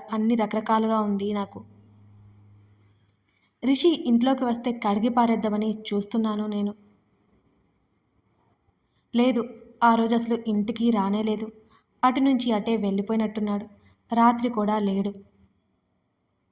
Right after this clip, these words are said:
మరుసటి రోజు కనిపించాడు నాకు.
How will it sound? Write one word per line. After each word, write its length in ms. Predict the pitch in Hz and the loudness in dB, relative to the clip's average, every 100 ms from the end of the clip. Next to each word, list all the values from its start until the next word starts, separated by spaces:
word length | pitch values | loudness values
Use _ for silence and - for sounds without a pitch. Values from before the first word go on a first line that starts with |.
| _ _ _ _ _ _ _ _ _ _ _ _ _ _ _ _ _ _ 240 | _ _ _ _ _ _ _ _ _ _ _ _ _ _ _ _ _ _ 0
మరుసటి 420 | 269 277 311 285 | 2 2 0 0
రోజు 180 | 240 262 | 0 0
కనిపించాడు 640 | 220 214 240 233 226 214 | -2 0 0 2 0 0
నాకు. 380 | 220 208 208 | -2 -2 -4